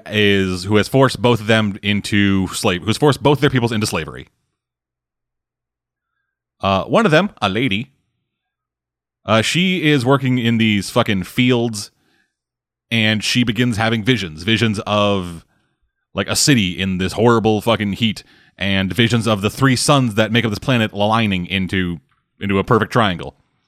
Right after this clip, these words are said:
She then manages to break out one night and run away to a place where she believes her, where she believes, like, her visions are leading her.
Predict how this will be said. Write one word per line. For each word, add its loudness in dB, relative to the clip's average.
She 0
then 0
manages 2
to -6
break 2
out 2
one -2
night -10
and 0
run 2
away 4
to 2
a -8
place 0
where 2
she -2
believes 2
her, 2
where -4
she -2
believes, 0
like, -2
her 0
visions -2
are -2
leading -2
her. -14